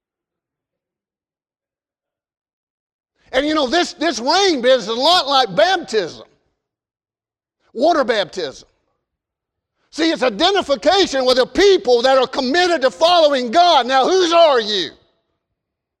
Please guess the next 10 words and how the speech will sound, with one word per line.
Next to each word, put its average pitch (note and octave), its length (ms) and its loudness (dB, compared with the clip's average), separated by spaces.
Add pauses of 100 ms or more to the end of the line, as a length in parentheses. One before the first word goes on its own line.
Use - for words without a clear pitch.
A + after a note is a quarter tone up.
(3250)
I'm A#3 100 -14
gonna A3+ 180 -2
tell A#3 160 -2
you G#3+ 80 -2
what, A3+ 180 -2
you'll A#3+ 160 -6
be G#3+ 80 -8
a F3+ 80 -2
lot G#3+ 320 -2
happier D3+ 580 -8